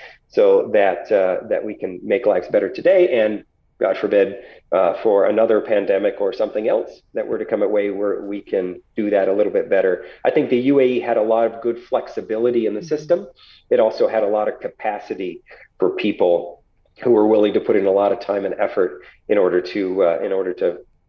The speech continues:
Speaker 1: you know, make people's lives
Speaker 2: If
Speaker 1: better.
Speaker 2: I mean, it, loo-, looking back on a personal basis, it was quite miraculous, wasn't it? So, you know, we were given some very clear directives of, you know, this is your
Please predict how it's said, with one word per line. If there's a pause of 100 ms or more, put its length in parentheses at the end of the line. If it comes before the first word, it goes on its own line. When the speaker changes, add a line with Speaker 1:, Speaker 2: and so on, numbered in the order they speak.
(200)
Speaker 1:
you
know, (240)
make
people's
lives (460)
Speaker 2:
If
Speaker 1:
better. (220)
Speaker 2:
I
mean,
it,
loo-,
looking
back
on
a
personal
basis,
it
was
quite
miraculous,
wasn't
it?
So,
you
know,
we
were
given
some
very
clear
directives
of, (360)
you
know,
this
is
your